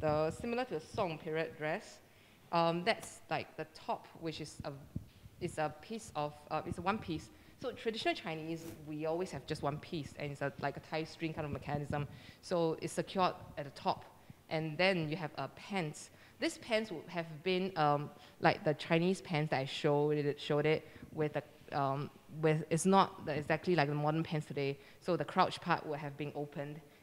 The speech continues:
except that we have another layer above it to cover it for modesty purposes. And then this is the very flowy kind of style with a long sleeve. So traditional Chinese sleeves is always longer than your hand.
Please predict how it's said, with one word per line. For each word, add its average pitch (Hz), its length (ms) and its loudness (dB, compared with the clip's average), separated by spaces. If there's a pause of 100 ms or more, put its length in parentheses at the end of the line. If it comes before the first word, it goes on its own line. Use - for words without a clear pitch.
except - 320 -2
that 151 140 0
we 156 60 0
have 165 240 0
another 156 240 0
layer 160 300 0
above 151 340 -6
it - 380 -6
to 156 60 -6
cover 156 340 -2
it 143 200 0
for 143 120 -4
modesty 143 420 -2
purposes. 139 640 -8 (400)
And 165 100 2
then 175 300 2
this 226 240 4
is 151 140 -6
the 147 80 -2
very 160 260 2
flowy 170 500 4
kind 170 140 -4
of 131 140 -6
style 139 420 0 (240)
with 151 160 -2 (140)
a 147 80 -4
long 156 320 2
sleeve. 151 320 -2
So 233 120 2
traditional 220 360 -2
Chinese 170 320 -2
sleeves 170 240 -4
is - 80 -10
always 185 240 2
longer 151 240 2
than 139 80 -6
your 135 100 -6
hand. 135 320 -6